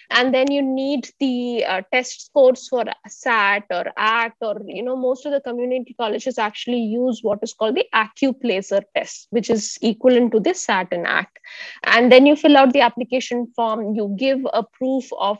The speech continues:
residency because it is meant for people living in that, uh, county or the community,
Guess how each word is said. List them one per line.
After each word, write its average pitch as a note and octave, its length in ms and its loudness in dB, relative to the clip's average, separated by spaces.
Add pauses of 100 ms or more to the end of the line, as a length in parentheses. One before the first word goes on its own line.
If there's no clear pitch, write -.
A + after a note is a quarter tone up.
residency B3+ 640 -2
because A#3 460 -2
it G#3+ 160 -4
is C4+ 320 0
meant A#3 420 -4
for G#3 220 -8
people G3+ 320 -2
living A#3 480 -2
in F3+ 180 -4
that, F#3 280 2 (360)
uh, E3+ 360 -6
county A#3+ 580 -2 (100)
or - 80 -6
the G3+ 140 -8
community, G#3+ 720 -4